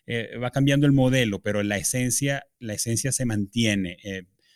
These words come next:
pero hay muchas cosas para conversar, eh, en esta materia. Estoy seguro que, eh, probablemente los pongas por escrito.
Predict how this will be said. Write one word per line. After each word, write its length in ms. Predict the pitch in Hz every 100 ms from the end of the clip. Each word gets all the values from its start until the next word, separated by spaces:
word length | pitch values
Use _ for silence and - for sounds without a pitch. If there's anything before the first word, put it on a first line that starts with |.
| _ -
pero 140 | 110
hay 40 | 110
muchas 300 | 113 117 110
cosas 380 | 107 110 95
para 260 | - 107 98
conversar, 600 | 101 95 87 98 95 101
eh, 220 | - 104 -
en 120 | 104
esta 140 | 104 117
materia. 280 | 110 127
Estoy 160 | 117 107
seguro 260 | 104 98 107
que, 300 | 101 98 - -
eh, 200 | 104 95
probablemente 480 | 107 98 104 104 101
los 100 | 98
pongas 280 | 98 95 -
por 160 | 101
escrito. 420 | 82 - 90 -